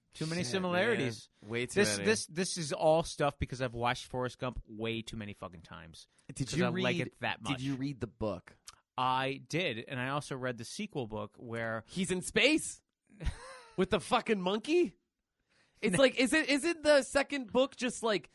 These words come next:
Speaker 1: No, the
Speaker 2: Forrest
Speaker 1: second
Speaker 2: Gump becomes friends with a monkey and they, like, go to space together?
Speaker 1: No, I think you read a Curious George book,
Speaker 2: I
Speaker 1: which
Speaker 2: don't
Speaker 1: is
Speaker 2: know.
Speaker 1: the book that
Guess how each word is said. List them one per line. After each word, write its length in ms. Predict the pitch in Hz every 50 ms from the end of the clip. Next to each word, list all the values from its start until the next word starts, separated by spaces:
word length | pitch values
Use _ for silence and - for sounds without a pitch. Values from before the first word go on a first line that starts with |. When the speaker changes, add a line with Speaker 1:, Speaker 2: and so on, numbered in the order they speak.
| _ - _ _ -
Speaker 1:
No, 140 | 170 180
the 60 | 208 226
Speaker 2:
Forrest 200 | 240 240 254 240
Speaker 1:
second 160 | 254 247 247
Speaker 2:
Gump 240 | 226 214 233 226 -
becomes 320 | 214 160 190 202 185 -
friends 320 | - 208 202 208 202 180
with 160 | 190 185 160 170
a 40 |
monkey 440 | 135 131 147 180 190 - 202 202 196
and 100 | 190 170
they, 100 | 160 151
like, 180 | 147 151 139 110
go 120 | 156 160
to 100 | 160 151
space 340 | - - - 131 143 147 -
together? 300 | - 180 190 190 151 151
Speaker 1:
No, 40 | 151
I 60 | 151
think 180 | 156 185 180 165
you 140 | 165 151
read 160 | 139 147 143 135
a 80 | 123
Curious 360 | - - 139 139 131 123 110
George 380 | - - 123 123 123 120 - -
book, 260 | 120 113 104 - - - - 131
Speaker 2:
I 300 | 139 147 165 180 196 202
Speaker 1:
which 40 | 214
Speaker 2:
don't 160 | 220 214 214
Speaker 1:
is 40 | 208 202
Speaker 2:
know. 480 | 202 190 185 175 165 156 151 156 160 143
Speaker 1:
the 40 |
book 220 | 131 175 165 - -
that 220 | 147 135 131 -